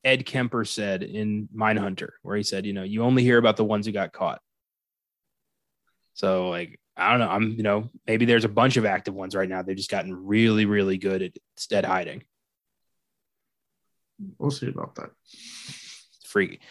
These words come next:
Speaker 1: I mean, it is, you know,
Speaker 2: Yeah.
Speaker 1: these days, very, very hard to stay off the grid or avoid cameras. Like,
Speaker 2: Mm-hmm.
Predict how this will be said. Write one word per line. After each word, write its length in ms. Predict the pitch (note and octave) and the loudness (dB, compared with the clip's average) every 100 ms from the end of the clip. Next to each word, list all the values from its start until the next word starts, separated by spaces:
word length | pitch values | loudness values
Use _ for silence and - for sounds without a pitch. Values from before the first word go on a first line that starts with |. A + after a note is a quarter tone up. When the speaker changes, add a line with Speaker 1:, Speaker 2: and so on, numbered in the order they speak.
| - - | -12 2
Speaker 1:
I 60 | D#3 | 4
mean, 100 | G#3+ | 8
it 80 | |
is, 160 | G#3+ D#3 | 6 6
you 60 | B2 | 2
know, 160 | G#2 C#3+ | 2 4
Speaker 2:
Yeah. 160 | C3+ | 4
Speaker 1:
these 200 | B2+ A2 | 4 2
days, 260 | A#2 A2 G2+ | 2 -2 -2
very, 440 | G2 C3 C#3 B2+ | 2 6 8 6
very 280 | A2+ G#2+ G2 | 4 2 0
hard 360 | F#2+ F#2+ F#2 G2 | 0 0 -2 -6
to 80 | |
stay 320 | - G2+ F#2+ F#2 | -10 -8 -8 -6
off 260 | F#2 - | -6 -8
the 80 | G2 | -4
grid 440 | B2 C3+ B2+ A#2+ | 2 6 8 6
or 180 | G#2+ G2+ | 6 2
avoid 300 | G2+ G#2 G2 | 0 -2 -4
cameras. 580 | - A#2 A2 A2 G#2+ G#2 | -2 0 2 4 2 0
Like, 120 | A2 | -4
Speaker 2:
Mm-hmm. 100 | C3 | -4